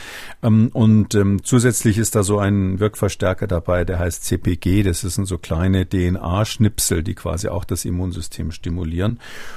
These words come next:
Und bei diesen Zusatzstimulationen, ähm, ist es eben so, dass der Hersteller schon nachweisen muss, dass diese zusätzlichen Stimulationen von Vorteil sind. Also, ähm, es ist nicht so, dass man jedes beliebige Adjuvans da irgendwie drauf gibt, sondern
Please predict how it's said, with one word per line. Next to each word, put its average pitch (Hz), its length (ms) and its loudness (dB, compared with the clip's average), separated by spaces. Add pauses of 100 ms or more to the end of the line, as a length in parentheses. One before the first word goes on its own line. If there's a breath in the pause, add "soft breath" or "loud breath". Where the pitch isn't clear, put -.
(200 loud breath)
Und 104 260 2
bei 95 120 2
diesen 113 920 0
Zusatzstimulationen, 101 1700 0
ähm, 101 400 0
ist 120 140 0
es 127 180 2
eben 117 240 2
so, 117 200 2
dass - 180 2
der 101 120 4
Hersteller 120 460 4
schon 110 240 4
nachweisen 113 580 2
muss, 110 300 2
dass 101 180 -2
diese 98 300 -4
zusätzlichen 117 640 0
Stimulationen 98 920 0
von 98 180 0
Vorteil 87 500 -2
sind. 76 300 -6 (440 loud breath)
Also, 98 360 0
ähm, 92 380 0
es 101 140 -2
ist 120 120 0
nicht 120 160 4
so, 113 140 0
dass 107 180 0
man 104 120 2
jedes 101 280 0
beliebige 101 600 -2
Adjuvans 110 580 0
da - 120 -2
irgendwie 104 340 0
drauf 98 420 -2
gibt, 131 240 0
sondern 98 380 0